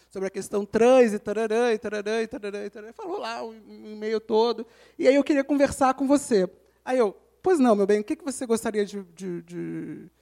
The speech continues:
de falar?" "Ah, eu queria tomar um café e tal, eu queria saber da sua vida." Eu falei, "Oi?" <laughs> Aí você,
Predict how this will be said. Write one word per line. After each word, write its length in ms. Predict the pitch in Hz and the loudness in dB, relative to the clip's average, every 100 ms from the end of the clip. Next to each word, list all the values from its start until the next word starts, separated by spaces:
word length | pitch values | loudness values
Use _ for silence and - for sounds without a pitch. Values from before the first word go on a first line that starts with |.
| _ _ | _ _
de 100 | - | -10
falar?" 240 | 185 240 311 | 0 4 4
"Ah, 40 | |
eu 20 | 302 | 2
queria 220 | 339 370 | 0 -2
tomar 260 | - 311 | -4 -8
um 60 | 311 | -6
café 440 | 302 269 - 285 | -8 -8 -2 0
e 60 | 269 | 0
tal, 200 | 269 269 | 0 0
eu 40 | |
queria 160 | 269 269 | 0 -8
saber 220 | 262 247 | -8 -10
da 80 | 240 | -8
sua 180 | - 233 | -2 -2
vida." 220 | 196 220 | -2 -8
Eu 40 | |
falei, 160 | 208 208 | -4 -2
"Oi?" 120 | 494 - _ _ _ _ _ _ - | -2 -2 _ _ _ _ _ _ 0
<laughs> 420 | - 214 180 180 _ _ _ _ _ _ _ _ | 2 2 0 -4 _ _ _ _ _ _ _ _
Aí 80 | - | -10
você, 260 | 302 285 | -8 -8